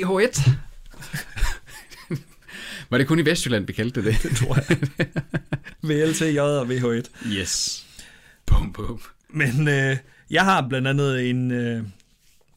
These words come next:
Speaker 2: en playliste med akustiske numre, sådan
Speaker 1: Ja.
Speaker 2: set, hvor, som jeg egentlig sætter på, når jeg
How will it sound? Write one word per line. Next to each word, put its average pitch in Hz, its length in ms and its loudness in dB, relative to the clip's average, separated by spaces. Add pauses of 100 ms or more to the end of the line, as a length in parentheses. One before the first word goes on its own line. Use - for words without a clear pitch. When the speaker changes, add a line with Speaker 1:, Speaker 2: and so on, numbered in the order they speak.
(480)
Speaker 2:
en 123 420 0
playliste 147 480 2
med 120 320 0 (640)
akustiske 131 600 0
numre, 131 400 0
sådan 113 200 -2
Speaker 1:
Ja. 120 60 0
Speaker 2:
set, 117 120 -2 (100)
hvor, 139 340 -4
som 135 180 -2
jeg 131 60 0
egentlig 131 240 2
sætter 120 220 -2
på, 127 160 4
når 120 240 -2
jeg 120 240 -8